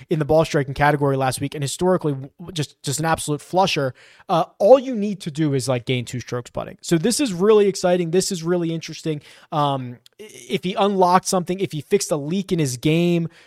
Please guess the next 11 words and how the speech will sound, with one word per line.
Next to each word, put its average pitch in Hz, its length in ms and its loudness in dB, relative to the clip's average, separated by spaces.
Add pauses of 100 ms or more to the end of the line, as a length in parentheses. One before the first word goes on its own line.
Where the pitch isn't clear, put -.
(380)
that 165 280 2
would 190 120 6
be 180 100 4
awesome. 175 360 6
He 160 40 -2
finished 151 300 -4
eighteenth 202 420 -2
and 175 140 -6
thirty-seventh 170 920 -2
at 160 180 -4
this - 200 -4